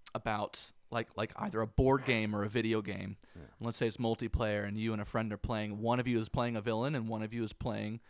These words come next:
Speaker 1: the hero.
Speaker 2: Yeah.
Speaker 1: And you're going to play that game based on the role you were given to play that game with, <laughs> right?
Speaker 2: Right, right.
Speaker 1: You're gonna make decisions based upon that role.
Speaker 2: Exactly,
Speaker 1: Uh,
Speaker 2: yeah.
Speaker 1: can you speak more to that, like, just the labeling that happens to people who are trying to enter long-term recovery that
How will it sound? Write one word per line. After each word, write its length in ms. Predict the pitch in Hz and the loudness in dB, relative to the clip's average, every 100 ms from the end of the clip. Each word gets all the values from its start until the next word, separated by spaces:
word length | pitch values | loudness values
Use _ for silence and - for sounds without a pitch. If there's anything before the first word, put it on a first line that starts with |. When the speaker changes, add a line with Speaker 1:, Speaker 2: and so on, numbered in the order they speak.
| - - - | -20 -20 -10
Speaker 1:
the 60 | 113 | -4
hero. 460 | 143 143 107 - - - - - | 2 2 2 -4 -8 -18 -20 -8
Speaker 2:
Yeah. 100 | 95 71 - - - _ | -6 -6 -12 -20 -20 _
Speaker 1:
And 200 | 139 123 - | 0 0 0
you're 140 | 127 | -2
going 260 | 120 143 147 | 2 2 2
to 40 | |
play 220 | - 151 | 4 4
that 240 | 143 123 127 | 6 4 4
game 320 | 147 139 117 | 4 4 2
based 260 | 127 127 143 | 2 2 2
on 60 | |
the 80 | 127 | 2
role 300 | 120 131 131 | 6 6 6
you 160 | 123 123 | 2 0
were 120 | 117 | 0
given 400 | 127 113 117 113 | 0 2 2 0
to 100 | - | -4
play 260 | - 120 110 | -2 0 0
that 220 | 101 - | -4 -2
game 280 | 139 139 110 | 0 0 0
with, 280 | 113 107 - | -4 -6 -6
<laughs> 60 | - | 0
right? 260 | 131 131 | 4 4
Speaker 2:
Right, 80 | 90 - - | 2 -2 -6
right. 100 | 95 | 2
Speaker 1:
You're 80 | 156 | 4
gonna 140 | 143 | 6
make 200 | 147 151 | 6 4
decisions 520 | 135 185 180 143 123 | 4 4 6 6 2
based 300 | - 151 139 | 4 4 4
upon 300 | - 139 135 | 2 0 2
that 180 | 127 120 | 2 0
role. 320 | 104 131 131 113 | 2 2 2 2
Speaker 2:
Exactly, 380 | 190 151 - - - | 2 0 -2 -12 -6
Speaker 1:
Uh, 60 | - | -2
Speaker 2:
yeah. 140 | 95 - - | -2 -4 -2
Speaker 1:
can 160 | 160 | 0
you 100 | 190 | 0
speak 340 | 175 - 190 143 | -2 -2 -2 -2
more 260 | 143 156 | -2 -2
to 140 | 151 135 | -2 -2
that, 240 | 117 117 - | 0 -2 -2
like, 200 | 113 120 - 117 | -4 -4 -8 -12
just 200 | 123 - | -10 -4
the 100 | 120 | -4
labeling 760 | 113 110 113 123 131 135 135 135 | -2 -2 -2 -2 -2 -2 -4 -6
that 120 | 127 | -6
happens 480 | 135 139 151 147 147 | -4 -4 -4 -6 -8
to 80 | - | -8
people 360 | 143 139 135 | -8 -6 -6
who 120 | 131 | -4
are 100 | 123 | -4
trying 440 | 117 - 120 123 131 | -4 -4 -2 0 -2
to 140 | 120 | -4
enter 280 | 120 120 113 | -6 -6 -4
long-term 320 | 120 117 120 | -4 -4 -6
recovery 440 | 110 - 110 113 113 | -8 -6 -4 -2 -2
that 220 | 113 | -2